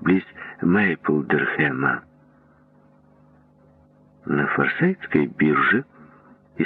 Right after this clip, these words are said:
среди его загородных знакомых распространится слух, что он во время путешествия познакомился с очаровательной молодой француженкой и женился на ней. Женитьба на француженке —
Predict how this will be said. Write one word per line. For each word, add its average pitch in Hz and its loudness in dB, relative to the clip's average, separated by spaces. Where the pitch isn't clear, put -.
среди 110 4
его 101 4
загородных 80 0
знакомых 69 -2
распространится - -2
слух, 165 2
что - 0
он 160 2
во 78 2
время 123 2
путешествия - 0
познакомился 127 -2
с - -4
очаровательной 151 0
молодой 135 2
француженкой 117 0
и - 4
женился 82 0
на 139 0
ней. - -4
Женитьба 107 2
на 104 2
француженке — 104 0